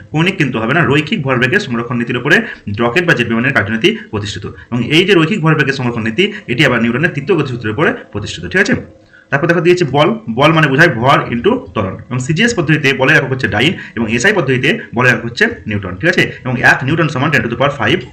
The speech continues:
ডাইন। ঠিক আছে, নেক্সট দেখো কার্য বলেছি। কার্য বল-, কার্য বলতে কি বোঝায়? বল into সরণ। ঠিক আছে, এবং সিজিএস পদ্ধতিতে একক হচ্ছে আর্ক এবং এসআই পদ্ধতিতে এর একক হচ্ছে জুল, এবং এক জুল সমান ten to the power seven আর্ক। এই বল, কার্য,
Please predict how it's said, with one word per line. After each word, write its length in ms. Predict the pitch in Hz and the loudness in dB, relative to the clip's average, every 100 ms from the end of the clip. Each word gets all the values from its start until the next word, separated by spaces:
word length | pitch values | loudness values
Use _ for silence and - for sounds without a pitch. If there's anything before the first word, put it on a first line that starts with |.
| - | -6
ডাইন। 200 | 98 98 87 - | -4 -2 -4 -6
ঠিক 80 | - 190 | -2 2
আছে, 100 | 185 - - - | 2 0 -16 -2
নেক্সট 140 | 156 160 | 0 2
দেখো 120 | 175 156 | 2 4
কার্য 140 | 143 160 | 2 2
বলেছি। 200 | 165 165 180 - | 0 0 -6 0
কার্য 140 | 135 143 165 | 0 2 2
বল-, 140 | 160 - | 2 2
কার্য 140 | 139 151 | 2 4
বলতে 140 | 156 160 | 2 2
কি 60 | 170 | 2
বোঝায়? 180 | 170 165 - - 113 | 2 0 -6 -4 2
বল 180 | 135 185 - | 4 4 0
into 180 | 131 185 247 - | 0 0 0 -4
সরণ। 220 | - 98 90 - | -6 -4 -6 0
ঠিক 100 | 180 | 2
আছে, 100 | 208 117 - - - | 2 0 -2 -16 -6
এবং 100 | 123 | -4
সিজিএস 240 | 147 160 240 | -2 0 2
পদ্ধতিতে 240 | 170 160 147 | 4 4 4
একক 120 | 123 165 | 2 0
হচ্ছে 140 | 151 101 117 | -2 2 2
আর্ক 120 | 156 - | 2 -2
এবং 100 | 120 113 | -4 0
এসআই 160 | 135 220 | 2 2
পদ্ধতিতে 300 | 147 139 143 233 - - | 0 2 2 0 -6 -2
এর 60 | 117 | 0
একক 100 | 127 | 0
হচ্ছে 180 | 131 208 240 - 104 | 0 2 0 0 -2
জুল, 160 | 110 90 | 0 0
এবং 100 | 98 - 104 156 | -4 -4 2 2
এক 60 | 147 | 4
জুল 120 | 143 175 | 2 2
সমান 140 | 143 156 | 0 0
ten 80 | 139 | 0
to 60 | 120 | 0
the 60 | 127 | 0
power 120 | 151 127 | -2 0
seven 180 | 123 220 - - 95 | 2 2 -2 -8 -6
আর্ক। 120 | - - - - | -6 -14 -10 -4
এই 40 | 113 131 | 0 4
বল, 220 | 143 165 170 | 6 6 4
কার্য, 220 | 143 135 | 2 2